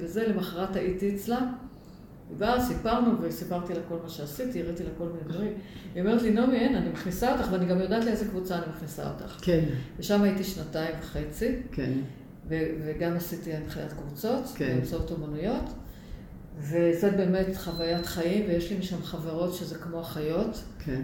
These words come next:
Speaker 1: זה, זה, אי אפשר לתאר מה זה הדבר הזה. ואז הרגשתי כמה חסרה לי האומנות, והם, ה-, תוכנית הדגל שלהם, זה מטפלות באומנות.
Speaker 2: כן.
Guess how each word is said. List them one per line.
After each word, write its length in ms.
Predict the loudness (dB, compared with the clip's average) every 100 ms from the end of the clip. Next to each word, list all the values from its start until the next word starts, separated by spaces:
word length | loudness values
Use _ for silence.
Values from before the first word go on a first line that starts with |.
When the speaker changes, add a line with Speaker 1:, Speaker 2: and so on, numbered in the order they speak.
| -2
Speaker 1:
זה, 180 | -2 -2 -2
זה, 160 | 0 2
אי 160 | 4
אפשר 240 | 4 2 0
לתאר 280 | 2 0 0
מה 80 | -2
זה 100 | -2 -2
הדבר 340 | -2 -2 0
הזה. 240 | 0 0 -2 -4 -8 -10 -14 -14 -14 -12 -12 -14 -4
ואז 560 | -2 2 2 4 6 6
הרגשתי 580 | 4 6 6 6 2
כמה 220 | 0 2 2
חסרה 400 | 2 -2 -2 0
לי 100 | 0
האומנות, 600 | 0 -2 -2 -2 -2 -4 -10 -10 -8 -8 -8 -14 -12 -14 -14 -14 -12 -2
והם, 480 | 2 4 6 6 4 2 0 -10 -8
ה-, 40 | -8 -6 -8 -8
תוכנית 320 | -4 0 2
הדגל 380 | 2 4 4 2
שלהם, 460 | 2 -2 -2 -4 -6 -8 -12 -14 -14 -12 -10
זה 260 | -6 0 2 2 2 0 0
מטפלות 440 | -2 -2 2 2 2
באומנות. 480 | 0 0 -4 -4 -8 -14 0
Speaker 2:
כן. 180 | 2